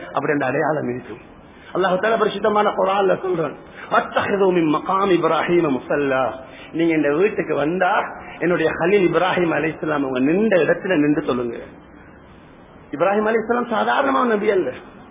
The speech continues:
அல்லாஹ்வுக்காக வேண்டி தியாகம் செஞ்சவங்க, சட்ட தனியா தியாகம் செஞ்சவங்க. அந்த நேரத்துல ஒரு வாலிபராக இருந்தார். பரிசுத்தமான குர்ஆன் அல்லாஹ் சொல்லி காட்டுகின்றான். "காலு இன்னா சமிஅனா ஃபதன்", ஒரு வாலிபர். தஃசீர்கள் எழுதியிருக்கிறாங்க,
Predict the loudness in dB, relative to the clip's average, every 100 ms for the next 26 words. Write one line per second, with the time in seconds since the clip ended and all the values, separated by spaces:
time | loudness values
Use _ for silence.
0 | -20 -2 0 2 0 0 -2 0 0 0
1 | 0 0 0 2 0 0 0 -4 -6 -10
2 | -20 -20 -8 -8 -4 -2 0 2 2 0
3 | -2 0 0 0 -2 -4 -8 -10 -18 -6
4 | -2 0 2 2 0 0 2 2 0 0
5 | 2 2 2 0 0 -2 -4 -12 -20 -20
6 | -8 -8 -4 -4 0 -2 -2 -2 0 2
7 | 2 0 0 0 0 0 -2 -6 -6 -6
8 | -10 -20 -20 -4 0 2 2 2 0 0
9 | 0 0 0 0 0 0 -2 2 2 2
10 | -2 -2 0 0 0 0 0 -2 -2 -10
11 | -18 -20 -20 -6 -6 -2 0 2 2 0
12 | -2 -4 -2 -2 -2 -4